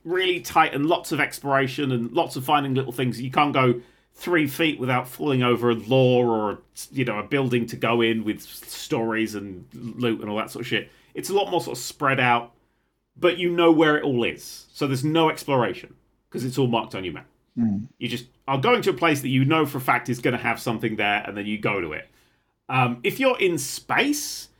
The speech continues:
Speaker 1: you are in the area of space that is outside that planet or moon. So if there's a th-, I think there's, there's, there's, like, a thousand planets and moons in the game, there's also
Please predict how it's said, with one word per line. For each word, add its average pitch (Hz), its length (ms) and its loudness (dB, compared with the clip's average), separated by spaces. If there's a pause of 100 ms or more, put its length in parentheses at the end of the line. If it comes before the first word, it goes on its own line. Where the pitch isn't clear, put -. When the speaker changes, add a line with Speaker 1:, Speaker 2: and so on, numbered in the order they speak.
(160)
Speaker 1:
you 185 200 0
are 190 180 8
in 165 280 2
the 160 280 0
area 190 380 4
of 143 100 -2
space 156 440 -2
that - 140 -6
is 131 280 -2 (100)
outside 151 560 0
that 143 260 2
planet 135 360 0
or 131 120 2
moon. 95 340 -2 (280)
So 139 100 -6
if 127 60 -4
there's 214 200 2
a 165 60 -6
th-, 160 260 -2
I - 80 -2
think 180 120 -4
there's, 139 100 -6
there's, 131 280 -4
there's, 139 280 -4
like, 135 160 0
a 123 60 -2
thousand 135 400 0
planets 135 320 -2
and 117 100 -4
moons 196 240 -2
in - 80 -16
the 185 60 -10
game, 190 360 0 (140)
there's 143 180 -2
also 170 260 0